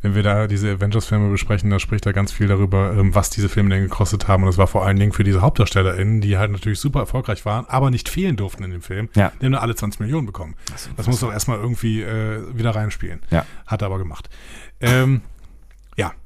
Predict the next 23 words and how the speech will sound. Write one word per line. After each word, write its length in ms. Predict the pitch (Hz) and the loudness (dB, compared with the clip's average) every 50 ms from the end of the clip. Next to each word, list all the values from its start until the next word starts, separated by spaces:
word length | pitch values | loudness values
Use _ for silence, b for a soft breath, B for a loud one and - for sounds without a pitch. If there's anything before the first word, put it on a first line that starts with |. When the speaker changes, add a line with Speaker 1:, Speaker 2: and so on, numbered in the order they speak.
| - - | -8 -2
Speaker 1:
so, 180 | 127 120 107 | -2 -2 0
Eddie 180 | - 139 156 160 | 0 2 2 4
Murphy. 340 | 160 147 135 - - 85 - - - | 4 2 0 -2 -4 -12 -14 -14 -6
Vierundachtzig 580 | - - 170 175 151 160 - - - 180 - | 0 2 2 2 2 -2 -4 -2 -4 -4 -2
kam 180 | - - 143 143 | 0 0 2 2
dann 120 | 139 139 | 2 2
ja 80 | 135 131 | 2 2
noch 140 | 135 127 - | 0 0 0
so 100 | - 175 | -2 -2
ein 40 | - | 0
kleiner 260 | 170 170 165 160 - | 0 0 0 0 2
Film, 180 | - 160 185 | 2 2 2
Beverly 260 | 185 156 135 131 127 117 | 2 2 2 2 2 2
Hills 160 | 135 143 - | 2 0 0
Cop 140 | - 123 - | -2 -4 -2
eins. 300 | - 98 127 180 208 - - 85 | -2 0 0 0 0 0 -2 -4
Speaker 2:
Ja. 140 | 82 - B B B B B B B - - - 62 - - | -4 -4 B B B B B B B -20 -14 -12 -10 -6 -4
Auch, 100 | - 73 71 - 76 71 78 69 | -4 -4 -4 -4 -4 -2 0 0
ja, 160 | 76 76 76 | 2 2 0
genau, 340 | 76 76 - 82 80 71 69 | 0 0 0 0 2 2 2
mega 260 | 73 76 76 73 76 | 2 2 2 2 2
Erfolg, 380 | 67 69 73 - 82 87 90 - | 2 0 0 0 0 0 0 0
ja. 220 | 90 78 78 - | 0 0 -2 -2